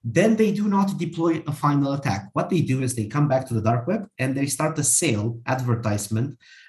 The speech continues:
even auctioning on the dark web, on chats, forums, marketplaces, or something that is called initial access brokers,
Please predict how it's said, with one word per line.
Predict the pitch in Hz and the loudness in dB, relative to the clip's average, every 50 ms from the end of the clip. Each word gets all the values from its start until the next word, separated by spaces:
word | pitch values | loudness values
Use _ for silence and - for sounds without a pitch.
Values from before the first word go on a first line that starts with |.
| _ _ - | _ _ 2
even | 123 120 117 123 113 113 117 | 2 4 4 4 2 2 2
auctioning | 143 139 143 - - - 113 95 90 101 113 127 120 - - | 0 0 0 -2 -2 -2 -2 -2 0 0 0 0 -2 -2 0
on | 151 165 165 | 2 4 4
the | 151 151 | 4 4
dark | 151 147 151 156 - | 4 2 2 2 2
web, | 147 107 98 98 95 - | 2 2 0 -4 -8 -6
on | 113 117 117 117 | -2 -2 -2 -2
chats, | - - - 110 107 104 104 - - - - _ _ | -2 -2 -2 -2 -2 -2 -4 -6 -10 -10 -14 _ _
forums, | - 120 110 104 104 104 107 110 - - - - | -4 -2 0 0 0 0 0 -2 -4 -6 -6 -2
marketplaces, | 107 104 110 110 110 - 107 98 - 110 110 104 101 - 113 110 - - - - - - _ _ _ | 2 2 4 2 2 0 -4 -4 -2 -2 -2 -2 -2 -2 -4 -4 -4 -6 -8 -14 -20 -20 _ _ _
or | 139 151 185 170 | 0 0 2 2
something | - 190 208 190 - 190 175 160 | 2 0 0 0 0 0 2 2
that | 156 151 151 | 2 2 2
is | 127 - - | 0 0 -2
called | - - 156 151 151 147 - - _ _ - | -2 0 2 2 2 0 -2 -10 _ _ -2
initial | 135 123 127 139 147 151 156 - - 147 147 147 - - | 0 0 2 2 2 2 0 0 0 -2 -2 0 0 -2
access | 127 147 - - - 135 120 - | -2 -2 -2 -2 -2 0 -2 -2
brokers, | - - 123 123 113 117 - - - - - - - - - | 2 4 4 4 4 4 0 -4 -6 -6 -6 -6 -8 -10 -16